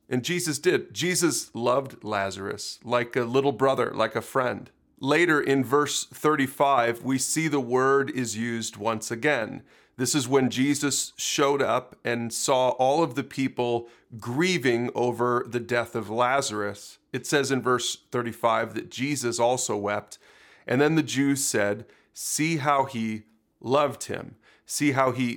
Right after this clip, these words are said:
phileoed him." So I want to ask you this question.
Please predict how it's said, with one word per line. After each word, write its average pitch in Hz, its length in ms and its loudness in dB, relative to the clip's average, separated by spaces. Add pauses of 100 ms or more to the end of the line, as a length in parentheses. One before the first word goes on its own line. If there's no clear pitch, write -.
(100)
phileoed 123 720 0
him." 101 380 -10 (180)
So - 220 2
I 143 120 2
want 175 160 2
to 160 60 0
ask 165 260 0
you 156 120 -2
this 127 320 -2
question. - 600 -4